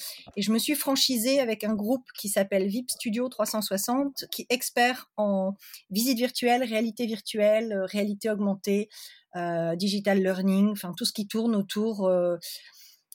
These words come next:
bah, de l'image, euh, virtuelle, voilà, de la mise en avant de choses, euh,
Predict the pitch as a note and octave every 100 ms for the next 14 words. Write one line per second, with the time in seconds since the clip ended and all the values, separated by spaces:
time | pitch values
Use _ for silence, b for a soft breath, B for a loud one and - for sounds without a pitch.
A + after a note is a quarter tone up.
0 | - F#3 F3+ G3+ A3 A#3 A3 A3+ A3+ G#3
1 | G3 G3 F#3 F#3 F3 F3 E3+ E3 E3+ A#3
2 | - - A3 F3+ F#3 G3 E3+ D#3+ E3 F3
3 | E3 F3+ F#3 F#3 G#3 A3 G#3+ F#3+ F3+ F#3
4 | G#3 G#3 F3 - F#3+ G3+ F#3 E3 D#3 E3
5 | E3+ E3+